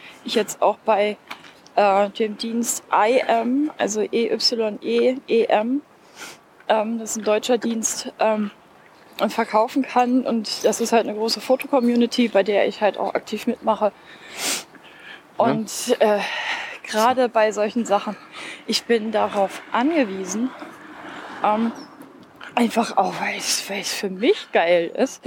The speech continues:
Speaker 1: wenn ich unterwegs bin, einfach mal mein Handy rauszuholen. Ich muss ja nicht immer mit meiner dicken Kamera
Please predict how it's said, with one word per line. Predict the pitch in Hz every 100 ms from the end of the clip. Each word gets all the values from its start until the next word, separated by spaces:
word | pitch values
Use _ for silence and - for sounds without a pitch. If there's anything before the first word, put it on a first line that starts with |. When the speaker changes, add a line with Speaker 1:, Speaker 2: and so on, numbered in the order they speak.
| - - - -
Speaker 1:
wenn | - 240
ich | 254
unterwegs | - 240 202 330 - -
bin, | 311 302
einfach | 226 247
mal | 247 233
mein | 220 196
Handy | 185 233 269 262
rauszuholen. | 226 233 - 240 214 233 220
Ich | 208 -
muss | 214
ja | 214
nicht | 196 202
immer | 214 208
mit | 196 -
meiner | 196 190
dicken | 185 202 190
Kamera | - 254 233 175